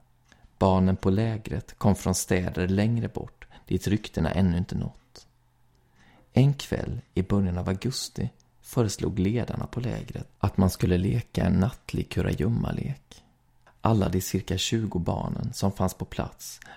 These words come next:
var genast med på noterna. Det här skulle bli spännande. Gerald,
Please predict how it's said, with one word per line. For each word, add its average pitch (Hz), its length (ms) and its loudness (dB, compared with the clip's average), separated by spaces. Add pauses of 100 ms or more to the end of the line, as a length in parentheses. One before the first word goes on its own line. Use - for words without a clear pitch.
var 98 100 2
genast 95 520 0
med 104 220 0
på - 120 -4
noterna. 107 520 -6 (480)
Det - 120 -8
här - 360 -4
skulle 57 340 -4
bli - 140 -8
spännande. - 720 -8 (880)
Gerald, - 600 -2